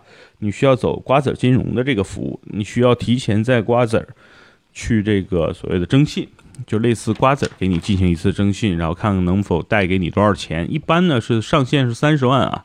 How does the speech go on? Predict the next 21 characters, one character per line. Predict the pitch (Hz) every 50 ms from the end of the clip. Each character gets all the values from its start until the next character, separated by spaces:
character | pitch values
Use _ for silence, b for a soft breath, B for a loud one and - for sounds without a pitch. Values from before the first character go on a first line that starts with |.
| b b b b b b b b b b b b b
呃， | - 117 120 117 117
那 | 123 143 143 131
如 | 123 127 143
果 | 151 147 127 107 98
瓜 | - - 127 131 127
子 | 123
儿 | 92
的 | 87 98
征 | 101 120 120
信 | - 135 110
没 | 98 95
问 | 107 120 113 98
题， | 92 95 92
如 | 95 90 98
果 | 104 104 98
那 | 92 107 107
天 | 101 101 107 104 104 107
呢 | 104 95
你 | 87 87 92 101
也 | 104 - -
是 | - - - 95 90 85 78